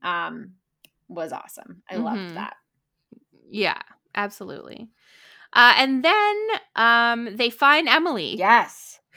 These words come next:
Speaker 2: Who is actually in London and has been in London for quite some time,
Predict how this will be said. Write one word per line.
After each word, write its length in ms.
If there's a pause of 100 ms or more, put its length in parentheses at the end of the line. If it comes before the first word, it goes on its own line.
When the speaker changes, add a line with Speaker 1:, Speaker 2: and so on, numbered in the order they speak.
Speaker 2:
Who 260
is 220
actually 680
in 220
London 680
and 180
has 300
been 180
in 160
London 400
for 160
quite 280
some 180
time, 600